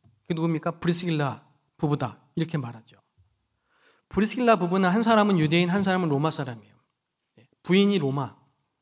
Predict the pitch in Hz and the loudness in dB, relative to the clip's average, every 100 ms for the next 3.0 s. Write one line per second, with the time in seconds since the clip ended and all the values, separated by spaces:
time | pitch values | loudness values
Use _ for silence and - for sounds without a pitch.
0 | _ _ _ _ _ 151 160 185 170 131 | _ _ _ _ _ -2 2 2 0 -2
1 | 143 117 - _ _ _ _ _ _ _ | -6 -8 -14 _ _ _ _ _ _ _
2 | _ _ _ 220 185 208 208 147 - | _ _ _ 2 6 6 6 2 -2